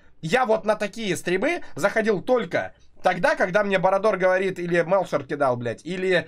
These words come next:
э, блядь, как он, типа, «Зацени, блядь, п-, п-, голая баба».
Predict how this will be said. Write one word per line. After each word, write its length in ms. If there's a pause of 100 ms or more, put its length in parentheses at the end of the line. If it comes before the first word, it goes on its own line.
(120)
э, 360
блядь, 300
как 280
он, 160
типа, 380 (120)
«Зацени, 540
блядь, 380
п-, 300
п-, 180
голая 400
баба». 520